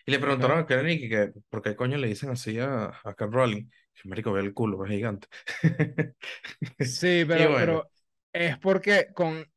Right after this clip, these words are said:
Speaker 2: ese trasero tan grande hace grandes ustedes.
Speaker 1: Ah,
Speaker 2: Grandes,
Speaker 1: bueno,
Speaker 2: ustedes.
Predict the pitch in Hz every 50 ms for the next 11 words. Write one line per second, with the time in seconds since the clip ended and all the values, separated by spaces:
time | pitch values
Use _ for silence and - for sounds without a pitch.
0 | _ _ 160 160 156 - 185 185 - 180 160 147 196 180 160 151 131 143 139 156
1 | 170 175 170 151 147 156 165 - - 151 143 135 123 - 160 160 151 - 147 143
2 | 135 135 131 127 135 147 170 156 - - - _ _ _ _ _ _ _ _ _
3 | _ _ _ _ _ - 127 139 - - 113 104 101 104 110 123 - - _ _
4 | _ _ _ _ 131 139 139 135 135 127 117 117 117 107 95